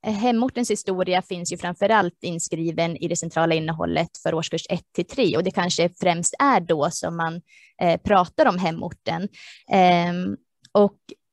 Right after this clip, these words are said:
jag upplever som jobbar på mellanstadiet att eleverna har faktiskt väldigt dålig koll på, på sin hemortshistoria, och de har ännu sämre koll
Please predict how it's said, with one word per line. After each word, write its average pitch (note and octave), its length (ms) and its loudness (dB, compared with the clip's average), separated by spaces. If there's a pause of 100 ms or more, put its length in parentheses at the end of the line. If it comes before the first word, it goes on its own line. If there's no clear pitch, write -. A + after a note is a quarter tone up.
jag A3+ 420 4
upplever F#3 440 2
som F#3 140 -6
jobbar F3+ 140 -4
på G3 60 -4
mellanstadiet F#3 720 -2
att - 380 -8
eleverna G#3 460 0
har F3+ 220 0
faktiskt - 340 -6
väldigt F3 260 -2
dålig G#3 520 0
koll F#3+ 380 -4 (220)
på, E3+ 380 -2 (500)
på F#3+ 120 -6
sin F3 220 -8
hemortshistoria, F3+ 1040 -2
och F#3+ 100 0
de F#3 140 -2
har - 120 -2
ännu G3+ 340 0
sämre E3+ 360 -4
koll D3+ 320 -4